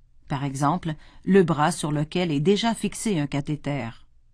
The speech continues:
Un membre qui a une ecchymose. Un membre où il y a des signes d'infection, rougeur, douleur, édème, car l'injection sur un site infecté pourrait introduire dans le sang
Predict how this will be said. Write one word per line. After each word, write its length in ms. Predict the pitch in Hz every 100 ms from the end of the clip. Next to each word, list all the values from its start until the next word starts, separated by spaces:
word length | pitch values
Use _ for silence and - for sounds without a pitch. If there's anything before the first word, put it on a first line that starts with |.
| _ _ _ - _ - _ - - - - - - _ - - -
Un 140 | 220
membre 440 | 220 240 320 285 247
qui 220 | - 220
a 80 | 233
une 180 | 196
ecchymose. 720 | 240 233 220 160 131 127 131 - - - - - - - - - - - - - - - - _ - - _ - - _ _ _ _
Un 140 | 196 196
membre 460 | 156 139 165 165 - -
où 120 | 202
il 120 | 214 175
y 60 |
a 80 | 175
des 160 | 160 151
signes 300 | - 214 175
d'infection, 720 | 185 - 175 - - 156 127 - - -
rougeur, 600 | 175 214 185 180 135 123
douleur, 600 | 139 170 160 131 123 123 -
édème, 480 | 180 160 131 127 131 - - _ - -
car 180 | 170
l'injection 640 | 185 254 262 247 - 277 285
sur 240 | - 170
un 80 | 165
site 260 | - 202 -
infecté 600 | 147 175 180 - 240 247
pourrait 400 | 180 165 165 247
introduire 580 | 254 - 208 202 226
dans 160 | 151 147
le 120 | 156
sang 340 | 160 - 233